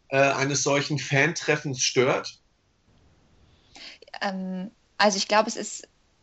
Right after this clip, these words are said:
Speaker 2: ja, es hat wie alles seine zwei Seiten. Durch den Mainstream, der ein bisschen mehr erreicht wird, wird,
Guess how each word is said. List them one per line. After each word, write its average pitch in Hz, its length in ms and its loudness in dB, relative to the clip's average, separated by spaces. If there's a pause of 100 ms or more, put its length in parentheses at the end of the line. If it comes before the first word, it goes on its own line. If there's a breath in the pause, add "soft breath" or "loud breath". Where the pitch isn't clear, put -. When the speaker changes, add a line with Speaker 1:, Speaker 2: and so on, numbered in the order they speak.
Speaker 2:
ja, 214 140 2
es 196 140 0
hat 226 240 -2
wie 226 100 2
alles 285 240 6
seine 233 240 -2
zwei 214 320 0
Seiten. 202 540 -2
Durch 214 260 -12
den 190 340 -10 (600 soft breath)
Mainstream, 247 880 0
der 233 140 -2
ein 226 100 -4
bisschen 240 320 -8
mehr 220 160 -2
erreicht 208 500 -4
wird, 226 460 -6 (600)
wird, 196 180 -12